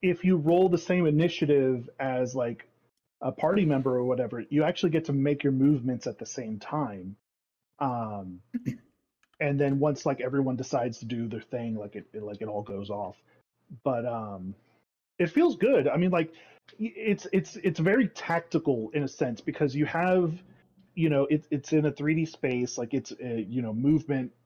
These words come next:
is determined by, like, you can, you can move a certain amount of distance, and then, of course, you have ranged and,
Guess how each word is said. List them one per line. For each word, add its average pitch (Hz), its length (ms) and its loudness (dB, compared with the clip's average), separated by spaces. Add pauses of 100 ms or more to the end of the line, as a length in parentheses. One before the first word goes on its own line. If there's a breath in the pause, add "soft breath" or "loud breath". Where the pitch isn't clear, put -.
(180)
is 131 180 -2
determined 127 460 -4
by, 113 220 -4
like, 110 280 -8 (320)
you 143 100 -4
can, 131 280 -4
you 135 100 -8
can 127 140 -4
move 151 180 4
a 147 60 -2
certain 113 220 -8
amount 120 200 -6
of 113 100 -8
distance, 120 540 -10 (420 soft breath)
and 127 160 -4
then, 127 120 -2
of 110 100 -10
course, 127 260 -4
you 127 60 -6
have 107 160 -4
ranged 120 460 -4
and, 107 320 -8